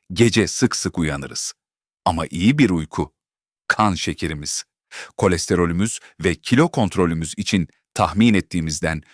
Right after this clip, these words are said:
çok daha kritik bir rol oynar. Yeterince dinlenemeyen bir vücut, stres hormonları salgılar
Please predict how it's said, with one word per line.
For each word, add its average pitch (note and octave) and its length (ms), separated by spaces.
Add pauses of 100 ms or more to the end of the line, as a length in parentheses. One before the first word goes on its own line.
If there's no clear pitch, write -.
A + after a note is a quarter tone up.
(140)
çok - 300
daha E2+ 220
kritik E2+ 400
bir D#2+ 220
rol D2 240
oynar. C2 360 (640)
Yeterince G#2 640
dinlenemeyen F#2+ 680
bir F2+ 120
vücut, F#2 340 (580)
stres - 440
hormonları A2 480
salgılar E2 640